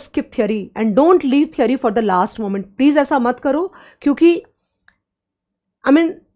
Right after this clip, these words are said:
it can be a big spoiler for you because it is compulsory। ये कंपल्सरी है तुम्हारे लिए, ये फ्री में नंबर ला के देगा, but then you have to study शुरू दिन से। मैंने, uh, I think लास्ट के लास्ट एग्जाम में थ्योरी का मैराथन किया था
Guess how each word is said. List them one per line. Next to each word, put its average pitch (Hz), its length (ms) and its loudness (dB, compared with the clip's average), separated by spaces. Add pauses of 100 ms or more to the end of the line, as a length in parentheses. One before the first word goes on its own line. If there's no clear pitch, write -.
(140)
it - 180 -6
can 285 160 4
be 285 80 2
a 185 80 -4
big 233 160 -2
spoiler 175 360 -6 (100)
for 151 160 -6
you 160 160 -16
because 254 200 -2 (200)
it 247 100 -4
is - 140 -12
compulsory। 185 520 -4 (240)
ये 220 100 -2
कंपल्सरी 220 540 -2
है 196 60 -2
तुम्हारे 196 300 -4
लिए, 220 160 -4
ये 233 60 2 (120)
फ्री 214 140 -4
में 240 100 2
नंबर 208 240 -4
ला 190 120 -2
के 196 120 -10
देगा, 226 220 -4
but 277 180 -2
then 349 100 2
you - 380 -8
have 311 60 -4
to 320 120 -4
study 240 320 2 (220)
शुरू 247 240 0
दिन 226 200 0
से। 170 240 -8 (320)
मैंने, 254 300 2
uh, 214 640 -6
I 233 120 -8
think 302 280 -6 (1000)
लास्ट 208 260 -2
के 269 60 -2
लास्ट 220 220 0
एग्जाम 190 300 -2
में 226 200 -6 (500)
थ्योरी 254 220 4
का 339 120 0
मैराथन 247 480 0
किया 165 240 -4
था 165 220 -12